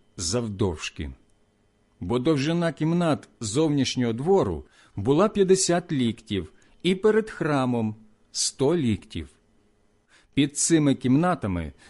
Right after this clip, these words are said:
був вхід зо східнього боку для того, хто б увіходив туди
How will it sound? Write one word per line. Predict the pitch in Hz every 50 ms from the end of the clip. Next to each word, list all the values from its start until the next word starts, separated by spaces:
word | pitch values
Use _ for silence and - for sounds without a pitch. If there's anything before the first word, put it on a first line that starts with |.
| -
був | - 107 87 101 135 175 202 208 180 180 - - -
вхід | - - - - - 170 156 120 92 - - - _ -
зо | - 107 113 147 135
східнього | - - - - 190 208 185 202 208 202 202 202
боку | 160 131 139 127 107 87 - - 82 73 67 - _ - - - - -
для | 101 98 113 117 -
того, | - 214 226 214 135 98 82 71 - - _ _ _ _ _ _
хто | - - - - - 175 185 165
б | 127 - -
увіходив | - 170 143 127 127 - - - 185 202 196 214 208 -
туди | - - 165 165 160 165 170 170 170 165